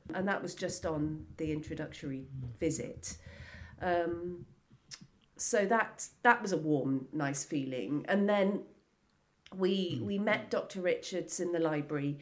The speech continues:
Speaker 1: garden for a coffee. Um, and I think I was quite curious because obviously I'd mentioned the philosophy and this, the educational philosophy of Doctor Richards. And, you know, I was really keen to understand whether this is just one man's version <laughs> of what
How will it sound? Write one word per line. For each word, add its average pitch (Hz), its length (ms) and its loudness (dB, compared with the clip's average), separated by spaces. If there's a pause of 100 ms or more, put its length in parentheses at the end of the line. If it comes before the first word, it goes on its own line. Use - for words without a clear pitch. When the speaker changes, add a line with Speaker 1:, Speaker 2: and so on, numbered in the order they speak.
(560)
Speaker 1:
garden 233 800 2
for 170 140 2
a 156 60 -2
coffee. 175 760 -4 (200)
Um, 185 340 2
and 226 100 4
I 349 120 6
think 349 200 0
I 254 60 2
was 208 120 -2
quite - 240 -2
curious 170 600 -2
because 170 640 2 (300)
obviously 196 320 2
I'd 165 120 2
mentioned 170 420 2
the 147 60 -6
philosophy 170 800 0
and 147 160 2
this, - 280 2 (380)
the 180 120 8
educational 165 720 2
philosophy 156 640 0
of 147 120 2
Doctor 151 280 -4
Richards. 160 460 2
And, 156 320 2 (580)
you 269 60 0
know, 339 120 6
I 381 80 4
was 359 140 2
really 285 220 6
keen 247 280 2
to 214 140 -2
understand 240 540 4
whether 196 220 6
this 190 220 0
is 190 140 -4
just 190 300 -4
one 196 300 4
man's 185 720 6
version 151 760 4
<laughs> 214 80 6
of 196 160 0
what - 460 4